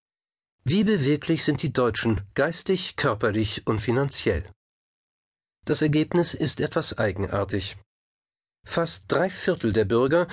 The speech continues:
wollen bis ins hohe Alter geistig beweglich bleiben. Zwei Drittel körperlich flexibel, also gesund und munter.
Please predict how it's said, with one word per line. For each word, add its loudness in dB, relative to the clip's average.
wollen 2
bis -2
ins 0
hohe 2
Alter 0
geistig -2
beweglich 0
bleiben. 0
Zwei 0
Drittel 0
körperlich 0
flexibel, 0
also 2
gesund 0
und -2
munter. 0